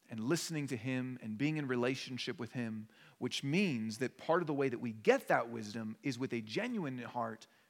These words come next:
coming to him and asking. That's the first thing. And then the second thing is to actually trust him. These are related, but to actually trust him.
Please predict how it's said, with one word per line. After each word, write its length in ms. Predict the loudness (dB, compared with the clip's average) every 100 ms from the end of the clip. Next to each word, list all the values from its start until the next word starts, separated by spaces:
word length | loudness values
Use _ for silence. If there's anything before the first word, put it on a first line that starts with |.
| _ _ _ _
coming 280 | 0 0 2
to 60 | 0
him 120 | -2
and 100 | -2
asking. 360 | -2 -6 -12 -20 _ _ _ _ _ _ _ _ 2
That's 160 | 2
the 60 | 0
first 260 | -4 -6 -8
thing. 140 | -14 _ _ _ -20 -20 _ -4
And 140 | 0
then 80 | 0
the 60 | 4
second 360 | 2 2 -2
thing 360 | -6 -8 -8 -12 _ _
is 520 | 2 2 2 -4 -10 -12 -6
to 180 | 4 6
actually 600 | 6 4 0 2 0 -4 _ _ _
trust 380 | -2 0 0 -4
him. 180 | -8 -8 _ _ _ _ _ _ _ _ _ _ 0
These 220 | 4 6
are 60 | 6
related, 680 | 8 8 8 6 0 -4 -14 _ -20 _
but 120 | 0 0
to 100 | 2
actually 640 | 8 8 6 -2 0 0 -2 -6 -20 _ -8
trust 640 | 2 6 6 6 -2 -10 -20 _ _ _
him. 300 | -2 0 0